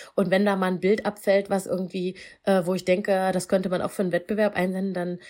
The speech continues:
dann, äh, dann hab ich das halt im Hinterkopf oder so und wenn es dann zur Wettbewerbsteilnahme gibt, ich mache auch nicht so, weil ich so, ich mache ja nur bei einem Wettbewerb mit, ich mache immer nur beim Wildlife Photographer of the Year mit, bei den G-D-T-Wettbewerben darf ich nicht mitmachen, ähm,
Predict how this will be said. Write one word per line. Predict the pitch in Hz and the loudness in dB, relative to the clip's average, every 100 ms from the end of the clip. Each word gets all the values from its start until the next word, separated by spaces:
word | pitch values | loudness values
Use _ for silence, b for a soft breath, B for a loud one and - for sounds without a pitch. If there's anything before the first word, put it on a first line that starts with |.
| B | B
dann, | - 170 165 | -6 -6 -4
äh, | 165 165 - - - - - | -4 -4 -6 -10 -14 -14 -8
dann | 170 156 | -6 -4
hab | 190 | -6
ich | - | -4
das | 185 | -2
halt | 180 | 0
im | 165 | 0
Hinterkopf | 180 220 226 226 220 214 | 0 0 -2 -4 -4 -2
oder | 214 | 0
so | 196 202 214 B B 165 | 0 -2 -4 B B -4
und | |
wenn | 175 175 | -2 -2
es | 175 | 0
dann | 185 | 0
zur | 185 165 | 0 0
Wettbewerbsteilnahme | 180 - 180 180 - 180 185 185 190 | 0 2 0 0 0 2 2 0 -4
gibt, | 185 - | -8 -10
ich | 196 | -6
mache | 180 180 | -4 -2
auch | |
nicht | 175 - | -4 -6
so, | 170 | -4
weil | 175 | -2
ich | 165 | -4
so, | - 139 _ | -8 -14 _
ich | - | -8
mache | 170 185 | -6 -4
ja | |
nur | 175 151 | -4 -4
bei | 151 | -4
einem | 170 165 | -4 -4
Wettbewerb | 165 - 156 147 | -6 -6 -6 -4
mit, | 175 - | -4 -4
ich | - | -10
mache | 156 151 | -10 -6
immer | 170 | -6
nur | 156 | -4
beim | 151 156 | -6 -4
Wildlife | 160 160 - | -6 -6 -8
Photographer | 196 190 175 165 | -4 -4 -4 -6
of | 165 | -8
the | 175 | -4
Year | 202 208 | -2 0
mit, | 208 - B B B B B | -2 -6 B B B B B
bei | 185 | 0
den | 180 170 | 0 -2
G-D-T-Wettbewerben | 175 175 - 202 196 165 175 165 | -4 -2 -2 -2 -2 -2 -2 0
darf | 180 208 | 0 0
ich | 202 | -2
nicht | 190 | -4
mitmachen, | 202 - 190 196 196 B B B _ | -6 -6 -8 -8 -10 B B B _
ähm, | 208 196 185 185 | 2 2 2 -4